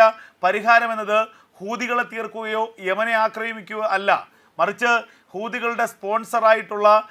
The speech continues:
ഇറാനെ തീർക്കുക എന്നുള്ളതാണ്. അതിൻ്റെ തലച്ചോറിന് തന്നെ, ഒരു പ്രശ്നത്തിൻ്റെ തലച്ചോറിനെ തന്നെ ആക്രമിച്ച പ്രശ്നത്തെ പൂർണ്ണമായി ഇല്ലാതാക്കുകയാണ് ഇതിൻ്റെ ഏറ്റവും വലിയ, ആ, ലക്ഷ്യവും ഏറ്റവും വലിയ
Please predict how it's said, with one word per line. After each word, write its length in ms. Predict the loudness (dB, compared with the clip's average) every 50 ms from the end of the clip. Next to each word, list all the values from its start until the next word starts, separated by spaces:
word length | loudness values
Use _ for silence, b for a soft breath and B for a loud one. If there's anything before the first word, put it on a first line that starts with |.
| B B B -8 -6
ഇറാനെ 480 | -2 2 4 6 6 6 4 4 2 -2 -4 -6
തീർക്കുക 340 | -8 -8 -8 -8 -6 -4 -2 -2
എന്നുള്ളതാണ്. 500 | -2 -2 -2 0 2 2 2 4 2 0 -2 -4 b b b b b b -6 -6
അതിൻ്റെ 220 | -4 -4 -6 -4 0 0
തലച്ചോറിന് 640 | 0 0 0 -4 -8 -6 -4 -4 -4 -4 -2 -2 0 0
തന്നെ, 240 | 0 0 0 -4 -4 -6 -10 b b b -8
ഒരു 100 | -8 -6 -4
പ്രശ്നത്തിൻ്റെ 480 | -4 -6 -6 -6 -10 -10 -8 -8 -10 -2 0 0
തലച്ചോറിനെ 600 | 0 0 -2 -6 -6 -8 -6 -6 -6 -6 -6 -8 -4 -4
തന്നെ 260 | -6 -4 -2 -4 -4 -4 -6 b b b b b b 2 4 4
ആക്രമിച്ച 480 | 4 2 -2 -8 -6 -6 -8 -8 -4 -4 -4 -2
പ്രശ്നത്തെ 500 | -4 -10 -10 -8 -10 -10 -6 -2 0 0 0 0 -2 -6 B B B B
പൂർണ്ണമായി 480 | -8 -8 -6 -4 -4 0 0 0 0 0 -4
ഇല്ലാതാക്കുകയാണ് 800 | 2 4 4 6 6 2 0 -2 -6 0 2 2 2 2 2 0 0 -2 b b b b b b -14
ഇതിൻ്റെ 240 | -12 -12 -6 -4 -4 -4 -4 -6
ഏറ്റവും 280 | -10 -8 -8 -8 -8 -6 -4 -4
വലിയ, 260 | -4 -2 0 2 2 2 2 0 -4 -2 2
ആ, 40 | 2 2 2 0
ലക്ഷ്യവും 460 | -6 -8 -8 -10 -8 -6 -6 -6 -8 -10 b b b b b -8
ഏറ്റവും 240 | -8 -6 -6 -8 -6 -6
വലിയ 140 | -6 -6